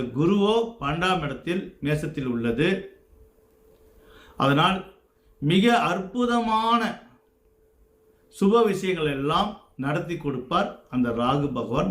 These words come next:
பதினொன்னாம் இடத்துல இருந்து. அதே கேது பகவான் ஐந்தாம் இடத்துல இருந்து புத்திர பாக்கியம் தடை செய்வார். ரிஷபத்தில் பிறந்த பெண்களுக்கு கர்ப்பப்பை கோளாறுகள் ஏற்படும்.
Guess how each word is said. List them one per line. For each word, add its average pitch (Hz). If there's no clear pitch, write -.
பதினொன்னாம் 135
இடத்துல 110
இருந்து. 104
அதே 180
கேது 226
பகவான் 196
ஐந்தாம் 196
இடத்துல 151
இருந்து 143
புத்திர 190
பாக்கியம் 147
தடை 156
செய்வார். 113
ரிஷபத்தில் 220
பிறந்த 180
பெண்களுக்கு 175
கர்ப்பப்பை 160
கோளாறுகள் 143
ஏற்படும். 135